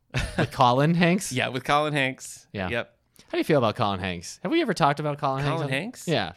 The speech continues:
Speaker 1: I, I have no feelings about Colin Hanks. Does anybody have feelings about
Speaker 2: When
Speaker 1: Colin
Speaker 2: you
Speaker 1: Hanks?
Speaker 2: watch, when you see something has Colin Hanks in them, are you more like, "Oh, Colin Hanks," or you're like, "Oh, Colin Hanks"?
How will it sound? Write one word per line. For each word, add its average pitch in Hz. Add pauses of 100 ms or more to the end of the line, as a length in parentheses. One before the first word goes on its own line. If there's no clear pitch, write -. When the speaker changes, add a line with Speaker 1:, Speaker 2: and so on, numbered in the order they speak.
(140)
Speaker 1:
I, 131 (340)
I 110
have 120
no 117
feelings 90
about 65
Colin 69
Hanks. 73
Does 107
anybody 135
have 170
feelings -
about 170
Speaker 2:
When 214
Speaker 1:
Colin 202
Speaker 2:
you 196
Speaker 1:
Hanks? 185
Speaker 2:
watch, 190
when 170
you 165
see 202
something 139
has 127
Colin 113
Hanks 107
in 95
them, 64 (220)
are 123
you 117
more 117
like, 104 (100)
"Oh, 104
Colin 113
Hanks," 113
or -
you're 107
like, 110
"Oh, 190
Colin 160
Hanks"? -